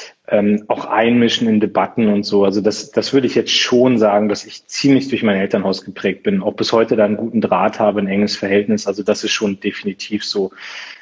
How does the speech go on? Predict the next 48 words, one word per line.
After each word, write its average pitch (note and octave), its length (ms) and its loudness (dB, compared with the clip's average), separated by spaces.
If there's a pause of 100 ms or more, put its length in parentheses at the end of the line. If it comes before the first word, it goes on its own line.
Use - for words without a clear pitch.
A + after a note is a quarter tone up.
(180)
Ähm, A2 180 0
politisch B2+ 600 0
ist C3+ 120 0
es B2+ 160 -2
nicht C3 280 2
so, G3+ 240 2
dass D3+ 200 -2
meine A#2 280 2
Eltern, A#2 520 0
also A2+ 160 0
meine G#2+ 220 2
Eltern A2+ 240 0
sind B2 320 -2
mittlerweile G#2+ 560 0
auch D3 240 0 (100)
beide B2+ 340 2
S-P-D-Mitglieder, C3+ 840 0
aber A2 200 0
erst A#2+ 280 -2
nach A#2+ 260 0
mir. C3 280 2
Also G2+ 160 -4
ich - 180 -4
habe A#2+ 160 -2
die C#3+ 80 -4
geworben, G2 560 0
was G2 180 -2
ja, G2+ 240 -2
ich, - 120 -16 (360)
musst A2 240 -2
du A2 60 -6
gleich G#2+ 140 2
mal A2 80 2
erzählen, G#2+ 260 2
wie G#2+ 60 4
es G#2 100 -2
bei G#2 100 2
dir A2+ 280 2
ist, C#3+ 200 -4
weil G2+ 160 0
viele A#2 300 0
sind A2 180 0
ja A2 80 2
auch G2 80 -2
immer G#2 160 2
durch G2 160 -6
ihr G2+ 100 0
Elternhaus G#2 500 -2